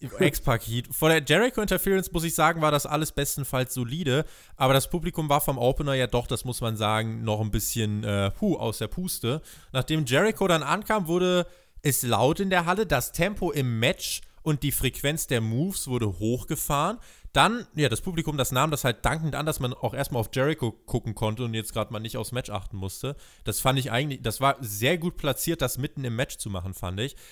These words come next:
Danach ging's ja auch wirklich bergauf. Das Match zog an. Es gab, äh,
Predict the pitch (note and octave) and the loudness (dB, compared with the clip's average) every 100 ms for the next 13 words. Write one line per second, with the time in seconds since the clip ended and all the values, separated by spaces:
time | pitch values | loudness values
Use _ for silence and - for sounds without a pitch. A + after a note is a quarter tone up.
0 | - - - C#3 E3+ F#3+ G#3 G#3+ F3 F#3+ | -20 -20 0 4 4 2 0 4 4 2
1 | G3+ F3 D#3+ D#3 F#3+ E3+ B2 A2 C#3 - | -2 0 0 2 2 2 0 -2 -2 -4
2 | - C#3+ - C#3+ G3+ D3 - C#3 C3+ - | -4 -4 2 2 2 -4 0 4 4 2
3 | B2+ A#2 | 0 0